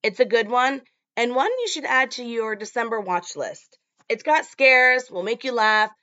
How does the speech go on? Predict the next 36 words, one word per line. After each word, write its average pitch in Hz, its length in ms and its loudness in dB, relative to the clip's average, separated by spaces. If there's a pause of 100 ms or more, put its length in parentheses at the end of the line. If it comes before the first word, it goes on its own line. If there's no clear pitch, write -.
(360)
but 254 120 -2
it - 80 -4
also 254 260 2
has 262 220 -2
a 254 60 -2
lot 208 200 0
of 208 80 -6
heart 151 420 -4 (240)
and 196 140 -4
a 190 60 -2
message 175 360 -2
as 165 160 -6
well. 107 380 -8 (500)
I 214 120 4
think 254 160 -2
this 254 140 -2
is 233 120 -10
one 226 180 -2
you 220 60 -6
should 202 240 -6 (100)
definitely 202 720 0
add 170 460 0 (260)
to 214 140 -10
your 180 480 0 (100)
every 220 360 2
year, 180 640 2 (360)
you 208 120 -4
know, 180 120 -2
December 196 640 0
Christmas 202 560 -4
holiday 180 640 0
horror 175 520 -2 (200)
watch 165 400 -4
list. - 440 -14 (580)
And 277 100 2
remember, 247 600 2